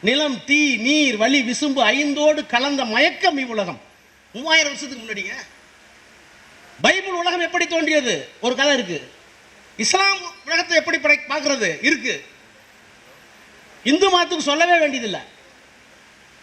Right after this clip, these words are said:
பாயா சுருட்டி வச்சு அதை போய் ஒருத்தன் எடுத்து, அதை எடுக்கும்போது ஒரு பண்ணிக்கு காதல் வந்து,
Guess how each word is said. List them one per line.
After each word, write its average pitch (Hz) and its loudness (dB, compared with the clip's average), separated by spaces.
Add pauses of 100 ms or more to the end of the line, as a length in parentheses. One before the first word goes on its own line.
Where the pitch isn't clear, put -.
(200)
பாயா 254 4
சுருட்டி 254 -4
வச்சு 254 -2
அதை 254 -2
போய் 262 -2
ஒருத்தன் 254 -2
எடுத்து, 269 -2 (720)
அதை 277 2
எடுக்கும்போது 277 -8
ஒரு 262 -16
பண்ணிக்கு 269 -10
காதல் 269 2
வந்து, 269 0